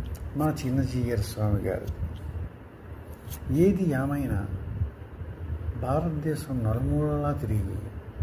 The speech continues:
ఎంతోమంది మహనీయుల ప్రశంసలు పొంది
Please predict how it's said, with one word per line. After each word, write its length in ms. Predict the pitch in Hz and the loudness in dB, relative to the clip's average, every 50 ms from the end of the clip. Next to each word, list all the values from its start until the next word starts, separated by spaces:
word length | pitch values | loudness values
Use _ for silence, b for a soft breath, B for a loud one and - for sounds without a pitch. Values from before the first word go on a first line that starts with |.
| - - - - - - - - - - - - - - - - | -2 -2 -6 -8 -10 -10 -12 -14 -12 -12 -12 -12 -12 -14 -6 -4
ఎంతోమంది 680 | 117 110 113 - - 190 180 175 170 165 160 139 131 131 | -2 -2 0 0 2 2 4 6 6 6 6 4 4 2
మహనీయుల 640 | 117 117 113 113 110 120 147 151 151 143 143 135 | 0 0 2 2 2 4 4 2 2 2 0 0
ప్రశంసలు 680 | 120 107 117 110 107 - 127 131 127 - - 123 117 110 | -2 0 0 0 0 0 0 0 0 0 0 -2 -2 -2
పొంది 540 | - - 104 101 101 98 - 101 104 104 | 0 0 2 2 2 2 0 -2 -4 -4